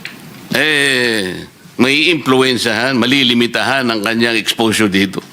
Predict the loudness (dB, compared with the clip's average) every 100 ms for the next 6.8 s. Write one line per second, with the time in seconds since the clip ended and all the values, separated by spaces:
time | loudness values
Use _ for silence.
0 | -20 -18 -16 -14 -4 -2 0 2 4 4
1 | 2 2 2 2 2 2 2 0 0 0
2 | 0 0 0 2 2 0 0 0 2 0
3 | 0 -4 -10 -20 -20 -20 -20 -20 -20 -20
4 | -20 -20 -20 -18 -18 -18 -6 -4 -2 0
5 | -2 -2 -2 -2 -2 0 0 0 0 0
6 | 0 0 2 2 2 2 0